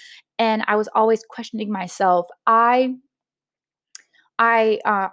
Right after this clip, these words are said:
I hired my first coach almost two years ago. And then three, four months afterwards, I fi-, I signed my first contract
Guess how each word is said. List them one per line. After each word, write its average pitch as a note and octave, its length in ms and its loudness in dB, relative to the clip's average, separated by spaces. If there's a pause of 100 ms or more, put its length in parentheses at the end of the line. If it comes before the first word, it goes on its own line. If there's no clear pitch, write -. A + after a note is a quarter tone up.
I G#3 280 -2
hired C#4+ 400 -2
my C#4 100 -2
first G#3+ 340 -6
coach F#3+ 680 -8
almost F3+ 300 0
two - 140 -6
years A#3+ 260 -2
ago. F3 380 0
And F#3+ 160 -4
then F#3 280 -6 (720)
three, C4 180 0
four D4+ 180 -2
months A#3 360 2
afterwards, G3 560 -2
I F#3 120 -2
fi-, - 300 -4
I G3+ 100 -2
signed A#3 320 -6
my A3+ 120 -4
first F#3 300 -10
contract - 840 -4